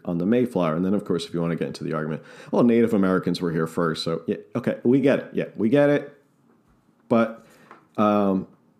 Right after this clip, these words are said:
she likes to say stuff like, "Well, we're a nation of immigrants." What they don't, they like to muddy the waters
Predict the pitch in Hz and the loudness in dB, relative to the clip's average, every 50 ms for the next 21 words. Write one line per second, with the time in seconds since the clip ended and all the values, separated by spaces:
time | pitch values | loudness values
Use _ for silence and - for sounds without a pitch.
0 | _ _ _ _ _ _ - - - 127 131 147 147 - - 135 123 - 120 113 | _ _ _ _ _ _ -10 -2 0 2 2 2 0 0 0 -2 2 2 2 2
1 | 107 - 107 101 - 101 98 104 104 92 92 92 92 90 101 110 110 - 104 95 | 2 2 0 0 0 0 0 2 2 2 2 2 2 2 2 2 2 0 -2 -2
2 | 87 - - 101 95 92 - - - - - - - _ _ _ _ _ _ _ | -2 -2 -2 -2 -2 -2 -2 -6 -10 -12 -12 -12 -14 _ _ _ _ _ _ _
3 | _ _ - - - _ - - 107 131 127 - 135 135 131 156 180 - - - | _ _ -20 -20 -20 _ -6 0 2 2 4 4 4 4 4 4 2 0 -2 -8
4 | - _ - - 131 131 135 135 160 190 202 202 - 147 123 120 123 139 151 156 | -16 _ -4 0 2 4 4 4 4 2 2 2 2 4 6 6 6 4 4 4
5 | 156 147 131 135 123 98 101 104 107 107 104 104 104 101 98 95 - | 4 4 4 4 4 4 4 4 4 4 4 4 4 4 2 0 -2